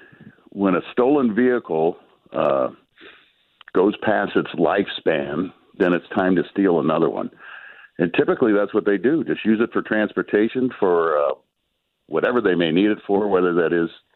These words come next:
being involved in another crime or just using it until, uh, that one's done and they go get another one. And that's, that's the problem. I mean, the car thefts are skyrocketing, and it's not just because Kias and Hondas,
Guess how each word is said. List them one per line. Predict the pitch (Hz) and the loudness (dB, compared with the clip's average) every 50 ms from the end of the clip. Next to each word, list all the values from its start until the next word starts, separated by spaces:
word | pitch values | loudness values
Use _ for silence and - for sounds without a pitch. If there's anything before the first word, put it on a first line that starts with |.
| _ _ _ _ _ _ _ - | _ _ _ _ _ _ _ -4
being | - 90 90 90 | 0 0 2 2
involved | 87 78 78 82 80 82 80 80 | 2 2 0 0 0 0 0 0
in | 85 78 | 0 0
another | 80 76 78 71 67 - | 0 0 2 0 0 0
crime | - - 85 82 87 92 104 117 127 123 - - | -2 -2 -2 0 0 0 0 0 -2 -4 -8 -6
or | - 80 76 76 78 | -2 0 0 0 0
just | 73 80 80 - 82 | 0 -2 -2 -2 -2
using | 78 78 82 82 87 92 | 0 2 2 2 2 2
it | 104 101 - | 0 0 -2
until, | 85 82 - - - 90 90 90 90 85 85 | -4 -6 -2 0 0 2 2 2 2 2 2
uh, | 87 85 82 82 82 - _ _ _ _ _ _ _ _ _ _ _ _ _ _ _ - | 2 0 0 0 -2 -4 _ _ _ _ _ _ _ _ _ _ _ _ _ _ _ -4
that | - 117 - - | -2 -2 -2 -2
one's | 107 95 87 78 | -4 -4 -4 -4
done | 69 82 73 71 76 82 95 87 - _ _ _ _ _ _ _ _ _ _ _ _ _ _ _ - | -2 -2 -2 0 -2 -2 -4 -6 -12 _ _ _ _ _ _ _ _ _ _ _ _ _ _ _ 0
and | 90 92 90 | 0 2 2
they | 90 87 85 | 2 2 2
go | 80 82 82 | 2 2 2
get | 80 80 78 | 2 0 0
another | 80 87 101 110 101 82 | 0 0 0 0 0 0
one. | 67 67 69 - | -2 -4 -6 -4
And | - 78 82 90 | -2 0 2 2
that's, | 101 117 123 - - - - - - - - - - - - - _ _ _ _ - - _ | 2 0 -2 -4 -8 -16 -18 -16 -16 -16 -16 -18 -20 -20 -20 -20 _ _ _ _ -20 -14 _
that's | - 98 101 107 - - - - - _ _ - | -2 -2 -2 -2 -4 -10 -20 -20 -20 _ _ -6
the | - | -6
problem. | - - - - 95 92 90 80 64 58 - | -6 -4 -2 -2 0 0 0 0 0 -2 -2
I | - 73 82 | -2 0 2
mean, | 90 92 90 87 | 2 4 2 2
the | 82 82 80 80 80 - _ - - - - - _ _ _ - | 2 2 0 0 -2 -6 _ -20 -20 -20 -20 -20 _ _ _ -4
car | - 117 117 113 | -2 -2 0 0
thefts | 110 110 101 87 - - | 0 0 0 0 0 -4
are | 76 - - - - - | -10 -12 -14 -14 -6 -2
skyrocketing, | 117 98 87 85 80 76 69 60 57 - - - 73 71 73 | -2 0 0 0 0 0 0 0 -2 -4 -6 -6 -4 -2 0
and | 78 87 | 0 0
it's | 82 - - | 0 0 0
not | 104 104 101 98 - | 0 0 0 0 -2
just | 101 87 - | -4 -4 -2
because | - 92 - 95 90 156 - - - | -4 -2 0 0 0 0 -2 -2 0
Kias | 113 98 90 90 85 82 76 - | 2 4 4 4 2 0 -2 -2
and | 82 76 76 | -2 0 -2
Hondas, | 73 73 90 82 82 85 80 82 80 78 76 | -2 -2 -2 0 0 2 2 2 2 2 0